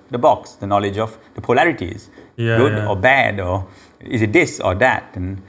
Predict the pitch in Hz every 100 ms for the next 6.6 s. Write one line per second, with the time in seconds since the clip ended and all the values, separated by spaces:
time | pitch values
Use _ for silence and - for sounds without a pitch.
0 | - _ _ 104 101 101 98 98 98 98
1 | - 139 - - - 120 117 113 135 -
2 | - 185 180 143 120 120 98 101 104 -
3 | - 104 110 110 110 - 92 98 - -
4 | - _ 117 - 131 151 214 - 139 113
5 | 107 - - - 113 143 151 131 117 107
6 | 101 101 98 - 151 160